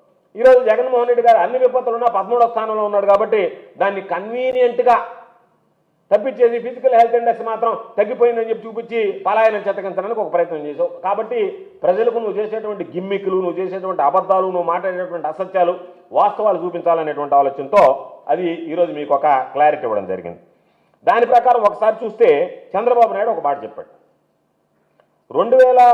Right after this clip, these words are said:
పద్నాలుగు పంతొమ్మిది మూలధన వ్యయం మీద కూడా చంద్రబాబు నాయుడు పచ్చి అబద్ధాలు మాట్లాడాడు. ఒకసారి అది కూడా పరిశీలిద్దాం. రెండు వేల పద్నాలుగు పంతొమ్మిదికి సంబంధించి గడిచినటువంటి ఐదేళ్లలో మూలధన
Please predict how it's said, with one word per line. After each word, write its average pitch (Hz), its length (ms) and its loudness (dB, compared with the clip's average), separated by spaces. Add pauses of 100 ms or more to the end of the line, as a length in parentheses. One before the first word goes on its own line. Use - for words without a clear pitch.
(180)
పద్నాలుగు 220 560 2
పంతొమ్మిది 214 420 -2
మూలధన 226 420 4
వ్యయం 208 200 -6
మీద 196 180 -6
కూడా 233 180 -2
చంద్రబాబు 185 380 -4
నాయుడు 202 220 -6
పచ్చి 160 360 -8
అబద్ధాలు 147 380 -4
మాట్లాడాడు. - 340 -18 (220)
ఒకసారి 202 280 -2
అది 233 120 -6
కూడా 302 140 2
పరిశీలిద్దాం. 98 420 -6 (640)
రెండు 226 220 4
వేల 254 140 8 (140)
పద్నాలుగు 226 440 4
పంతొమ్మిదికి 208 460 -4
సంబంధించి 185 380 -4 (100)
గడిచినటువంటి 220 680 0 (140)
ఐదేళ్లలో 175 460 2 (840)
మూలధన 247 400 4